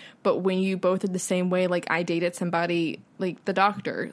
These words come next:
like, he was the kind of person where he wanted to back, at first, like, there's some, most fights I can just walk away from for a bit, take some time, not, like, days, but, like, I'll take a couple hours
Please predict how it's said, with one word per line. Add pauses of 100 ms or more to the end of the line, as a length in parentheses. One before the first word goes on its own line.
like,
he
was
the
kind
of
person
where
he
wanted
to (200)
back, (240)
at (100)
first,
like,
there's
some,
most
fights
I
can
just
walk
away
from
for
a
bit,
take
some
time,
not,
like, (120)
days,
but,
like,
I'll
take
a
couple
hours